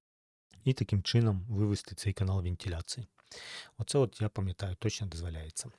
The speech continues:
Дякую за ваше питання. Якщо, друзі, ви хтось залізе в нормативи і знайде один метр горизонталі, будь ласка, пишеш-, пишіть в коментарях з посиланням на норматив і пункт. Обов'язково. Дякую, е, одразу.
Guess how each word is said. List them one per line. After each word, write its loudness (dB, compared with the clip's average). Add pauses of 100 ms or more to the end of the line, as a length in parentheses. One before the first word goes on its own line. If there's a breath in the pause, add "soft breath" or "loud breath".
(640)
Дякую 4
за 2
ваше 6
питання. 4
Якщо, 4
друзі, 6
ви 0
хтось 6
залізе 4
в -2
нормативи 2
і -2
знайде 2
один 2
метр 0
горизонталі, 2
будь -2
ласка, 0
пишеш-, -4
пишіть 4
в -14
коментарях 2 (760)
з -2
посиланням 6 (120)
на 6 (640 loud breath)
норматив 6 (100)
і 4
пункт. -4 (100)
Обов'язково. 0 (760 loud breath)
Дякую, 6
е, -2 (520)
одразу. 0